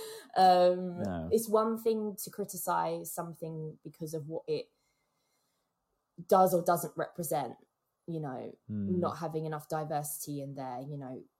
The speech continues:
Speaker 1: a few things that aren't, are, are quite offensive, or that's one thing, because it's
Speaker 2: Mm.
Speaker 1: talking about it as a product of media. When you're starting to criticise a character's choices,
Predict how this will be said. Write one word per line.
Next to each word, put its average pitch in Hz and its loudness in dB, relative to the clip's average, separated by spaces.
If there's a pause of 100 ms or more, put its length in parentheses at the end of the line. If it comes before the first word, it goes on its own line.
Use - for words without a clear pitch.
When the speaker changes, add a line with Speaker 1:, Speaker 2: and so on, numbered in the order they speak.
(160)
Speaker 1:
a 165 -12
few 147 -6
things 143 -8
that 127 -8 (160)
aren't, 143 -4 (120)
are, 151 -4
are 160 -6
quite 151 -6
offensive, 143 -8
or - -10
that's - -4
one 151 -6
thing, - -18 (120)
because 151 -6
it's - -6
Speaker 2:
Mm. 101 -6
Speaker 1:
talking 175 0
about 151 -4
it - -8
as 147 -2
a 156 -8
product - -8
of 147 -10
media. 147 -6
When 208 0
you're 277 0
starting 214 0
to 185 0
criticise 175 -2
a 151 -8
character's 160 -4
choices, - -4